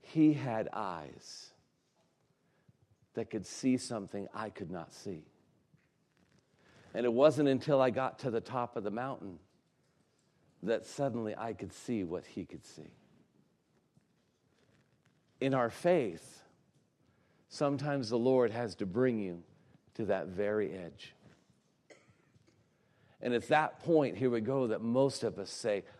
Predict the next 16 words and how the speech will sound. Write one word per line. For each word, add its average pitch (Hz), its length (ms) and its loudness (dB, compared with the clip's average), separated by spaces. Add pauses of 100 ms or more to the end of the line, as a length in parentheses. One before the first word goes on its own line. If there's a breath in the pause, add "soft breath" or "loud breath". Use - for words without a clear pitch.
(120)
"I 208 140 12
quit." 285 400 12 (3000 loud breath)
At 135 160 2
that 190 280 8
point, 196 260 8
most 196 340 10
of 165 100 6
us 170 140 6
say, 165 220 10
"I'm 220 280 4
done." 254 480 12 (1200)
Amen? 175 460 6 (2000)
Some, 185 380 8
most 226 260 12
of 220 120 10
us, - 260 8